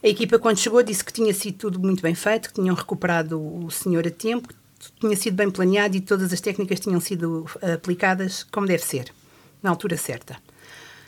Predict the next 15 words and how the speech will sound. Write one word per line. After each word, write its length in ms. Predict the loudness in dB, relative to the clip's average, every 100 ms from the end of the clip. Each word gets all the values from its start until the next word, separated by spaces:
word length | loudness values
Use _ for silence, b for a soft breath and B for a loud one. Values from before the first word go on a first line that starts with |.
| B
Quando 180 | 0 0
chegou 200 | 2 4
ao 40 | 4
hospital, 560 | 2 -2 2 2 0 -6 _ _ _
o 120 | -12 -10
senhor 240 | -2 0
McBride 460 | 0 -2 -4 -2 -2
foi 140 | -4
colocado 360 | -4 -4 0 0
em 60 | 0
coma 280 | 0 2 4
induzido 400 | 2 0 -2 -2
nos 100 | -4
cuidados 380 | -2 -2 -2
intensivos 680 | -4 -4 -6 -6 -8 -10 -14